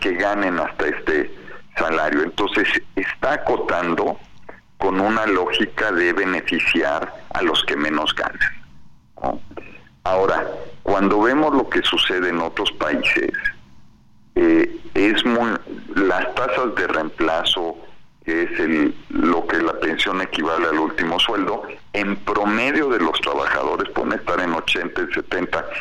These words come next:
y en sesenta por ciento. Pero una característica que es relativamente común, que a la gente que gana menos tiene tasas de reemplazo mayores al promedio, inclusive del cien por ciento.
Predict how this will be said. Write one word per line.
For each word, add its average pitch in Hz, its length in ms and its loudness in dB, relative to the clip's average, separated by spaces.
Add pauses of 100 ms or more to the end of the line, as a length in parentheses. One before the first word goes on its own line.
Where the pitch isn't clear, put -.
(160)
y 82 80 -2
en 80 80 -2
sesenta - 460 0
por - 260 -2
ciento. - 460 -2 (640)
Pero 110 200 0
una 175 280 2
característica 87 1080 0
que 92 100 0
es 87 60 0
relativamente 80 960 2
común, 82 440 2 (400)
que 92 100 0
a 85 40 2
la 85 140 2
gente - 400 0
que 87 160 0
gana 90 240 0
menos 80 680 -2 (340)
tiene 95 320 4
tasas 90 460 0
de 80 100 0
reemplazo 78 680 0
mayores 82 560 0
al - 140 -2
promedio, 78 600 2 (280)
inclusive 104 720 2
del 80 180 0
cien 71 220 0
por - 220 -4
ciento. - 380 -2